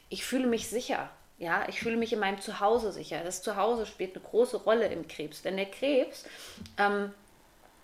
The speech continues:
der kann ja sein Zuhause überall hin mitnehmen. Der ist sozusagen flexibel, der trägt sein Häuschen überall mit hin, äh, wenn man sich das Tier mal anschaut. Das heißt, der fühlt sich immer wohl und der hat so einen hart-, so einen harten Panzer im Grunde genommen, der ihn schützt,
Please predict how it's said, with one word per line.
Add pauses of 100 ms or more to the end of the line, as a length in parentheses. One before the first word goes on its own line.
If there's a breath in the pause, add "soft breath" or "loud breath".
(180)
der
kann
ja
sein
Zuhause
überall
hin
mitnehmen.
Der
ist
sozusagen
flexibel,
der
trägt
sein
Häuschen
überall
mit
hin, (520 loud breath)
äh,
wenn
man
sich
das
Tier
mal
anschaut.
Das
heißt,
der
fühlt
sich
immer
wohl
und
der
hat (280 loud breath)
so
einen
hart-, (160)
so
einen
harten
Panzer
im
Grunde
genommen,
der
ihn
schützt,